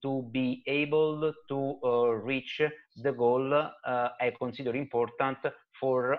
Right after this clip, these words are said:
my athlete performance improving. And, uh, using some different devices to understand,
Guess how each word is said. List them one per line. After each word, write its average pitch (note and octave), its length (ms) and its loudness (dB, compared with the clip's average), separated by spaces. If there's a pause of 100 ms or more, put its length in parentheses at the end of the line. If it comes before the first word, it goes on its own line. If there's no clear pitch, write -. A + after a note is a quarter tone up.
my B2 280 0
athlete A#2 500 -4 (240)
performance A2 720 -2 (360)
improving. G#2 680 -2 (560)
And, A2 380 0 (440)
uh, A2+ 340 2 (180)
using C3 720 0 (360)
some D3 460 0
different B2+ 540 -2
devices A#2 540 -2 (260)
to C#3 280 -4
understand, A2 800 -2